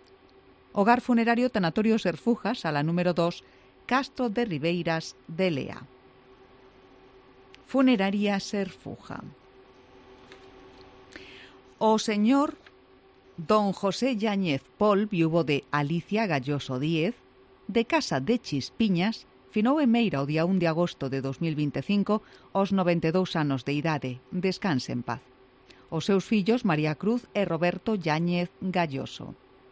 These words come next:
Fillos políticos, Marcos Pereira e Mari Carmen González. Netos, Catarina e Mario. Irmáns Inés e Manolo Yáñez Pol. Irmáns políticos, Dolores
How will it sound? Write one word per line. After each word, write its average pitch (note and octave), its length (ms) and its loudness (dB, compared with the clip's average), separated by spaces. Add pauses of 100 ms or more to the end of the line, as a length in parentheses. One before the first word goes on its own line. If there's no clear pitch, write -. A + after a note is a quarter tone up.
(600)
Fillos E3+ 560 0 (120)
políticos, G3 840 -2 (100)
Marcos F3+ 540 -2
Pereira G3 640 0 (160)
e D3+ 160 -4
Mari C3+ 180 -2
Carmen D3+ 600 -2
González. D#3+ 720 -2 (400)
Netos, E3+ 400 -2
Catarina E3+ 640 -2
e D3 80 -4
Mario. C#3+ 460 -2 (440)
Irmáns A3+ 540 2
Inés A3 300 0
e A#3 80 0
Manolo G3+ 340 0
Yáñez F#3+ 400 -4
Pol. D3+ 400 0 (380)
Irmáns F3 420 0
políticos, E3+ 560 -2
Dolores D#3+ 500 -2